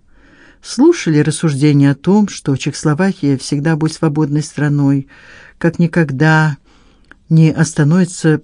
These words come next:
пражские куранты на знаменитой Староместской ратуше, которые отчитывают время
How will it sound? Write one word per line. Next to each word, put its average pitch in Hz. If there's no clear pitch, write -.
пражские 160
куранты 160
на 160
знаменитой 151
Староместской 147
ратуше, 135
которые 147
отчитывают 151
время 175